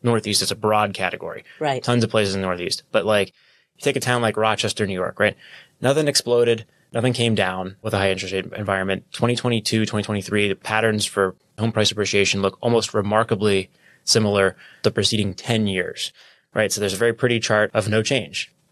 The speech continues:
Speaker 1: That's comforting
Speaker 2: <laughs>
Speaker 1: in an environment like now compared to a Boise, which is
Speaker 2: Mm.
Speaker 1: coming down twenty percent. You're like, "What's gonna happen there? What's the issue?" It's still really expensive out there.
Speaker 2: Yeah.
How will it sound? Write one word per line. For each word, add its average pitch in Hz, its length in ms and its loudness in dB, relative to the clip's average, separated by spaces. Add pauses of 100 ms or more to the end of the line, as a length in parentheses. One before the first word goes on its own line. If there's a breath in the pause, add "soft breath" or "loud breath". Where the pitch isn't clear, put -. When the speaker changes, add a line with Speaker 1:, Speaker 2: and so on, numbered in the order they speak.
(120)
Speaker 1:
That's 147 240 0
comforting 110 720 -2
Speaker 2:
<laughs> - 320 -2
Speaker 1:
in 127 120 2
an 120 140 4
environment 117 540 2
like 101 400 -2
now 110 520 0 (360 soft breath)
compared 139 560 2
to 101 320 2
a 113 140 -2
Boise, 110 580 2 (200)
which 110 140 2
is 135 100 4
Speaker 2:
Mm. 160 40 0
Speaker 1:
coming 110 200 2
down 101 380 0 (260)
twenty 110 220 0
percent. 104 340 -2
You're 101 100 -2
like, 90 120 -2
"What's 117 180 2
gonna 110 140 -6
happen 104 260 0
there? 98 380 2 (400 soft breath)
What's 113 180 0
the 110 120 2
issue?" 101 240 0
It's 92 160 0
still 139 320 2
really 101 220 2
expensive 92 480 -2
out 87 180 0
there. 82 240 0 (100)
Speaker 2:
Yeah. 151 280 -2